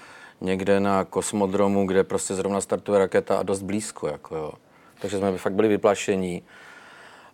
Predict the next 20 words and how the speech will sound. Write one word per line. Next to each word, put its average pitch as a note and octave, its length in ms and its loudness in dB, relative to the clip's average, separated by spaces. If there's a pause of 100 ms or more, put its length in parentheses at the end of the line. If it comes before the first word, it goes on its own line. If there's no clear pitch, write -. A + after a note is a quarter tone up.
A G2 420 6
odvysílali B2+ 640 4
jsme B2+ 160 2
takový A#2+ 380 4
v - 60 -6
podstatě A#2+ 420 4
ze A2 100 2
zoufalství A2 580 4
šestipísničkový A2 920 0
stream, G2 560 0
jo, F#2 240 2
který G#2 300 4
ale G2+ 220 4
za G#2 140 2
tu, A2+ 260 -2 (640)
za G2 160 0
tu A#2 140 0
hodinu, G#2+ 400 2
nebo G2 240 2
za, F#2+ 140 4